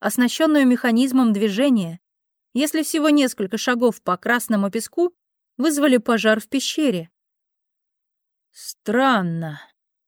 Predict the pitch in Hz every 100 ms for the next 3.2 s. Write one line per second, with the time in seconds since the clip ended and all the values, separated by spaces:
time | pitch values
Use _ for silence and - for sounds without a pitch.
0 | - 220 214 226 226 240 226 240 269 -
1 | 220 - 160 - _ _ _ _ _ _
2 | _ _ 277 277 294 254 294 277 226 180
3 | - 165